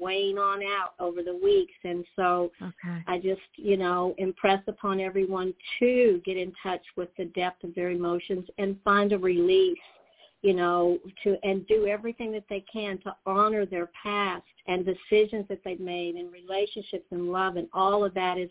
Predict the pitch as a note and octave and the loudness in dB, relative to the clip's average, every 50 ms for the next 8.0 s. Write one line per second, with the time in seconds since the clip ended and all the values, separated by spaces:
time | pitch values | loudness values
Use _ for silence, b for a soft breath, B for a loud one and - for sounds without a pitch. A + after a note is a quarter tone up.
0 | - - F3 F3 F#3+ F#3+ G3 G3 F#3+ F#3 F#3 F3 E3+ - - - - - - E3 | -6 -2 2 4 6 6 6 4 4 2 0 -2 -4 -6 -12 -20 -14 -12 -4 0
1 | E3+ F3+ F3+ F#3+ F#3+ F#3 F#3 F3+ F3 F3 F3 F3+ F3 E3+ E3+ F3 F3 F#3 F#3 F#3 | 2 2 4 2 2 2 2 0 0 0 0 0 2 2 2 2 2 2 2 2
2 | F3+ E3+ E3 - B B B B B B B B B - G3 G3 G3 - G#3+ G3+ | 0 0 -4 -10 B B B B B B B B B 4 4 4 6 6 6 6
3 | G3 G3 G3 F#3+ G#3+ G3+ - - A3 A3 - - G#3 G3 - - G#3 G3+ G3+ G3+ | 6 6 4 4 0 -2 0 -2 -2 -2 -2 -4 -8 -8 -4 -2 -2 0 0 -2
4 | G3+ G3 - G#3 G3 F#3+ F#3+ F#3+ - G#3+ G#3 G3 F#3+ F#3 F3 E3+ - - G#3+ A#3+ | -2 -2 0 2 2 4 2 2 0 -2 -2 0 0 -2 -4 -2 0 2 2 2
5 | B3 B3 B3+ B3 A#3+ - - A#3 A#3+ A#3+ A#3+ - b b b b b b b _ | 2 2 2 2 2 2 0 0 0 0 -2 -6 b b b b b b b _
6 | - G#3 F#3+ F#3+ F3+ F3+ F#3 F3+ - - _ - G3 F#3 F3+ F3 F3 E3+ E3+ E3+ | 0 0 2 2 2 0 -2 -4 -6 -8 _ -8 -6 -4 -2 -2 -2 -2 -2 -4
7 | E3+ - _ _ _ _ _ _ - - - A3 A3 A3 G#3+ A3 G#3+ A#3 A#3+ B3+ | -6 -8 _ _ _ _ _ _ -10 -2 0 2 2 2 2 0 0 0 -2 -2